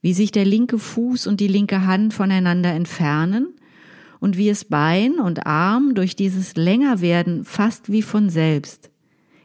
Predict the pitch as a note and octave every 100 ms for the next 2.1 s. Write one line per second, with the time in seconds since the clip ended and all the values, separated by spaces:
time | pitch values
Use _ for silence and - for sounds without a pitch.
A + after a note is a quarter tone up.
0 | - D#3 D#3+ A#3 - - A3 G#3+ A3 -
1 | G#3 F#3 E3 E3+ F3 D#3+ D3 E3 C4+ -
2 | -